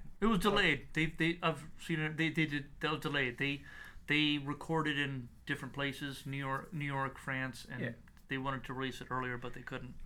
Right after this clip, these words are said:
Speaker 2: But is that the, is that the only reason it didn't make the cut,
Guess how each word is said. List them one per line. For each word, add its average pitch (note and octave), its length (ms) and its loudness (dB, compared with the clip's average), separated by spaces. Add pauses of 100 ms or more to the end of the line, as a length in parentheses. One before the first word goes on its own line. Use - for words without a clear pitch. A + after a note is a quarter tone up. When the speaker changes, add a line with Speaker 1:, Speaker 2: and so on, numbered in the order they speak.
Speaker 2:
But A#2+ 140 -2
is A#2+ 140 0
that C#3 220 6
the, B2+ 160 -4 (480)
is - 100 -4
that C3 180 2
the B2+ 100 0
only B2 160 0
reason C3 260 -4
it A#2+ 140 -10
didn't C3 220 -4
make C3 220 -6
the - 60 -10
cut, E3+ 280 -2